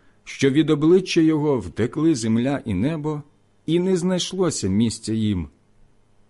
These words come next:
Бачив я і мертвих, великих і малих, що стояли перед престолом, і книги порозкривано, і інша книга розкрита, що є книга життя. І суджені були мертві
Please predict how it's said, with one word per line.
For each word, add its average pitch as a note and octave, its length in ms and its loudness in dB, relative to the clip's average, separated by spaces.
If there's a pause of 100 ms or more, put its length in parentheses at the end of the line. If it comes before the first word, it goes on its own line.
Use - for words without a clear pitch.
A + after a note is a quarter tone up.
(120)
Бачив C3+ 500 -2
я C#3+ 240 -2
і C#3 100 0
мертвих, A#2 840 -4
великих A2 680 -2
і E2+ 40 -6
малих, G2 480 -4 (300)
що - 260 -2
стояли E3 540 0
перед D3+ 380 0
престолом, G#2 760 -2 (560)
і B2+ 100 4
книги D#3+ 440 2
порозкривано, G2 960 -4 (760)
і C3+ 260 2
інша G3+ 420 0
книга C3+ 440 -2
розкрита, A#2 680 -4 (300)
що - 260 0
є C3 420 0 (220)
книга A#2+ 420 0
життя. G#2+ 640 -6 (800)
І A2 120 0
суджені D3 560 0
були C3 280 2
мертві C3 580 -2